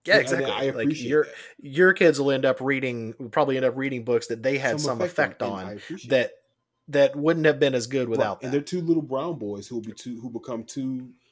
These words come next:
Speaker 2: uh, uh, fantastic young black men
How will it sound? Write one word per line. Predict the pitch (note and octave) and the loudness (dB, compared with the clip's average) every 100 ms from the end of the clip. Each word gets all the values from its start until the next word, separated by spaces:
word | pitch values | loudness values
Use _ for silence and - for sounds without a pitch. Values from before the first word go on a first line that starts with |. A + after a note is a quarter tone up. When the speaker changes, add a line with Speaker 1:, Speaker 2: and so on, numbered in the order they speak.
| _ _ | _ _
Speaker 2:
uh, | A2+ A2 G#2+ | -4 -2 -4
uh, | G#2 G#2+ G#2+ G#2 _ | -6 -10 -10 -10 _
fantastic | - B2+ A#2+ B2 C3 - B2 - | -6 -6 -6 -8 -8 -10 -12 -10
young | G#2+ A#2 A#2 G#2 _ _ _ | -10 -8 -8 -14 _ _ _
black | B2 A2+ A2 | -4 -4 -6
men | D3+ B2+ | -6 -6